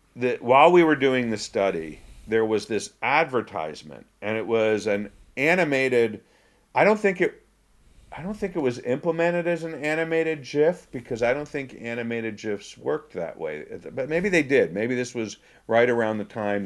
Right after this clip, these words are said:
that you could have the first animated gifs. And,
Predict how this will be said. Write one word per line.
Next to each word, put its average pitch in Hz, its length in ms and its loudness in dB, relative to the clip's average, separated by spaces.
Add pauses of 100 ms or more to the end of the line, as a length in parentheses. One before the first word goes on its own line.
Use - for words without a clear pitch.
(120)
that 92 80 -12
you 92 120 -12
could - 160 -8
have 98 260 -4
the 87 60 -8
first 90 360 -6
animated 82 520 -10
gifs. - 480 -8 (520)
And, 123 580 2